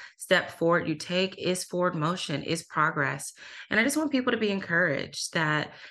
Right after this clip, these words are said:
you know, their efforts are not in vain, um, and we can get to a place where there is a workplace utopia for every single person.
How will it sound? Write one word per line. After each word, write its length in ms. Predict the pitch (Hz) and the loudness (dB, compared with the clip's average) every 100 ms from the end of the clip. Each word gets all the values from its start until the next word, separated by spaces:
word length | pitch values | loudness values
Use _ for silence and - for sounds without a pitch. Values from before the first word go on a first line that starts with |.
| - | -6
you 80 | 190 | 0
know, 400 | 165 135 135 - | 2 2 -2 -6
their 200 | - 175 | 0 2
efforts 360 | - 196 220 220 | 2 0 -2 -2
are 60 | 180 | 0
not 200 | 165 175 | 2 2
in 120 | 185 | 2
vain, 540 | 170 156 156 160 175 - - - - | 0 2 0 -2 -4 -10 -16 -10 2
um, 220 | 160 165 | 4 4
and 180 | 185 196 | 2 0
we 140 | 220 | -2
can 300 | 214 240 269 | -2 0 4
get 180 | 254 226 | 4 2
to 180 | 220 196 | 0 -2
a 100 | 190 | -2
place 480 | - 156 131 151 156 | 0 0 0 -4 -2
where 220 | 156 156 | 0 2
there 200 | 165 160 | 4 4
is 100 | 156 | 2
a 60 | |
workplace 540 | 147 156 160 - 160 160 | 0 0 0 -2 -4 -2
utopia 520 | 151 147 143 139 135 | -4 -2 -2 -2 -4
for 100 | - | -4
every 240 | 131 139 | -4 -2
single 300 | 135 135 131 | -4 -6 -8
person. 500 | - - 123 - - | -6 -6 -6 -10 -14